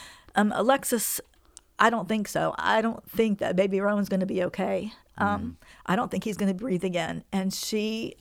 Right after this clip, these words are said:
Speaker 1: then I was worried about her safety.
Speaker 2: Right.
Speaker 1: Um, and then, um, she just really hung up. <laughs> She just really hung up. And so then I really didn't know what I was gonna encounter at the hospital, and my mind was everywhere, and I was just talking to God and,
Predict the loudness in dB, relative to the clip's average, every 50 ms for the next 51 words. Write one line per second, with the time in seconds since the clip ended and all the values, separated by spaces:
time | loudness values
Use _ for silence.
0 | _ -6 -4 0 2 2 4 2 2 2 2 2 2 0 0 0 -2 -2 0 0
1 | -2 -2 -2 -2 -4 -4 -4 -6 -10 -14 -6 -2 -2 0 0 -2 -4 -6 -2 0
2 | 0 2 2 0 -2 -2 -2 0 0 2 2 4 4 2 2 2 0 -2 -4 -6
3 | -4 _ 0 2 2 0 -2 -4 -8 _ _ _ _ _ _ _ _ _ _ _
4 | _ _ _ -20 _ _ _ _ _ _ _ _ -6 -4 -2 -2 2 2 2 4
5 | 4 2 2 2 2 2 0 2 0 -2 -2 -4 -10 -12 -12 -12 -14 -16 -16 -20
6 | _ _ -6 -4 -4 -4 -4 -6 -2 0 0 2 2 0 0 0 0 0 -2 -2
7 | -4 -10 -12 -12 -12 -12 -14 -6 -4 -2 2 4 4 4 4 4 4 4 4 4
8 | 4 2 2 4 4 2 4 4 4 4 4 6 4 4 2 2 -2 -2 -2 -2
9 | -2 0 0 0 0 0 0 0 0 0 2 2 0 0 0 0 0 2 2 0
10 | -2 -4 -4 -2 0 0 0 2 2 2 2 2 0 -2 -4 0 -2 0 0 2
11 | 0 2 0 2 0 -2 -2 -4 -10 -10 -8 -2 -2 -2 -2 -2 -4 -4 -4 0
12 | 2 4 6 6 4 4 2 0 -2